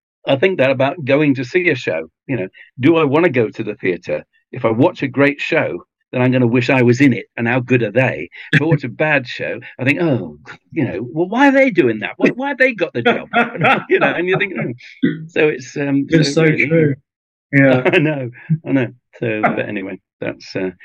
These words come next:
Speaker 1: but that's the problem these days, isn't it? Getting a job, and that's the difficulty.
Speaker 2: Yeah.
Speaker 1: It's, uh, be-, becoming seen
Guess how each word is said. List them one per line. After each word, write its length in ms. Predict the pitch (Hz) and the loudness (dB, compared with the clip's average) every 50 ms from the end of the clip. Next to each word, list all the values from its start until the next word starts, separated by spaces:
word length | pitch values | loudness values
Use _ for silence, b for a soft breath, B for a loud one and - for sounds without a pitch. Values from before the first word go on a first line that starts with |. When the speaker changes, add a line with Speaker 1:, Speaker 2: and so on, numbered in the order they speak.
| B B B B B B B B | B B B B B B B B
Speaker 1:
but 180 | - 202 - - | 0 0 2 2
that's 220 | 151 156 160 156 | 0 0 0 -4
the 120 | - 147 123 | -8 -6 -2
problem 300 | - 160 147 120 107 101 | -2 -2 -2 -4 -6 -4
these 180 | 120 139 131 | -4 -4 -4
days, 260 | 123 92 98 113 117 | -4 -8 -8 -8 -8
isn't 140 | 131 120 110 101 | -6 -6 -8 -8
it? 120 | - - | -8 -4
Getting 220 | 117 139 139 - 107 | -4 -4 -2 -2 -6
a 60 | - | -6
job, 240 | 120 - 82 85 - _ _ _ _ - | -6 -6 -8 -8 -10 _ _ _ _ -8
and 160 | - 107 107 | -6 -4 -4
that's 200 | 104 - - - _ | -4 -6 -8 -8 _
the 100 | - 92 | -2 0
difficulty. 560 | 117 120 120 - 87 90 87 92 87 - _ _ _ _ _ _ _ _ _ _ _ _ _ _ _ _ _ _ _ _ _ _ _ _ _ _ - | 0 0 0 -4 -4 -4 -4 -6 -8 -8 _ _ _ _ _ _ _ _ _ _ _ _ _ _ _ _ _ _ _ _ _ _ _ _ _ _ 2
Speaker 2:
Yeah. 260 | - 135 127 123 113 | 4 6 6 6 4
Speaker 1:
It's, 80 | 110 - | 2 -2
uh, 200 | 90 90 87 87 87 90 | -2 -4 -4 -6 -8 -8
be-, 220 | 92 95 - - _ _ | -8 -8 -10 -16 _ _
becoming 320 | - - - 110 104 98 | -10 -4 -4 -2 -2 -4
seen 560 | 92 - - - - 175 175 156 131 110 113 | -6 -8 -10 -2 0 2 4 4 4 2 2